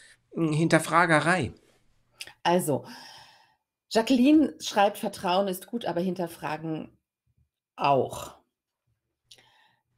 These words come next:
Speaker 2: Beim Hohepriester, wenn wir den Hohepriester ziehen, würde ich nicht hinterfragen.
Speaker 1: Mhm.
Speaker 2: Das ist nicht die Karte des Hinterfragens, es
Speaker 1: Mhm.
Speaker 2: ist die Karte des Vertrauens.
Speaker 1: Okay.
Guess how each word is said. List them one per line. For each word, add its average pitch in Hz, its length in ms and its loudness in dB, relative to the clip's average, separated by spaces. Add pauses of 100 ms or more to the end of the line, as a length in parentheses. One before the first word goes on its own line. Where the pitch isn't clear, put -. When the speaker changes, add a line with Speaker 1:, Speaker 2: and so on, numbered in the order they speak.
(260)
Speaker 2:
Beim 170 340 -2 (180)
Hohepriester, 226 960 -4 (300)
wenn 170 160 -4
wir 175 80 -4
den 165 180 -4
Hohepriester 165 640 -8
ziehen, 208 460 -8
würde 185 200 0
ich - 200 -8
nicht - 420 -6 (120)
hinterfragen. - 720 -6 (600)
Speaker 1:
Mhm. 135 360 -10 (300)
Speaker 2:
Das 170 120 -4
ist 180 140 -12
nicht 226 200 -4
die - 60 -12
Karte 185 320 -2
des 175 160 -8
Hinterfragens, 180 1000 -6 (420)
es 131 100 -6
Speaker 1:
Mhm. - 20 -6
Speaker 2:
ist - 140 -10
die - 60 -12
Karte 175 360 -2
des 160 380 -2
Vertrauens. - 960 -6 (520)
Speaker 1:
Okay. 117 360 -14